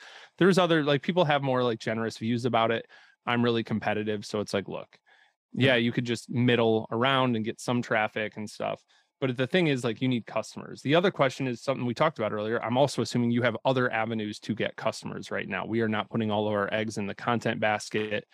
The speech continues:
Speaker 1: and stressing ourselves out about this.
Speaker 2: Mm-hmm.
Speaker 1: Is that a fair assumption too?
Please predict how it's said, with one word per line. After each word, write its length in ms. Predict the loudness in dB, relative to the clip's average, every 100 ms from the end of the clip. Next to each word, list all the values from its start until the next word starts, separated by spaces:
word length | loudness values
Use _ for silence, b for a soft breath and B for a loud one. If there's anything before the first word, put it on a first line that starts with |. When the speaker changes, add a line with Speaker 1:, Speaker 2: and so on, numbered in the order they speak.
| b b b _
Speaker 1:
and 120 | -4
stressing 380 | 0 0 0 -2
ourselves 380 | -4 -2 -2 -2
out 160 | -4 -4
about 240 | -6 -6
this. 400 | -8 -8 -10 -14 _ _ _ _ -4
Speaker 2:
Mm-hmm. 280 | 0 0 -4 -6
Speaker 1:
Is 80 | 0
that 120 | 0
a 40 | 2
fair 200 | 0 2
assumption 440 | 0 -2 -2 -4
too? 320 | 0 0 0